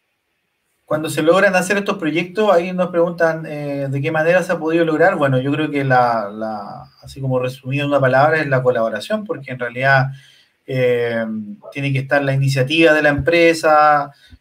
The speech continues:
eh, la necesidad, ¿no es cierto?, del usuario, también cuando es,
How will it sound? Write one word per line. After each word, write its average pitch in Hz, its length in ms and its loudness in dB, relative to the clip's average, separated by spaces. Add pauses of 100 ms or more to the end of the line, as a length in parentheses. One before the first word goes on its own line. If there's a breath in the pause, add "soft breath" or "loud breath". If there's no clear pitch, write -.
(100)
eh, 123 580 -4 (220)
la 135 160 -6
necesidad, 139 460 -2
¿no 151 60 -2
es 143 60 -8
cierto?, 151 280 -6
del 143 200 -4
usuario, 156 800 0
también 160 440 -4
cuando 135 280 -4
es, 151 260 -4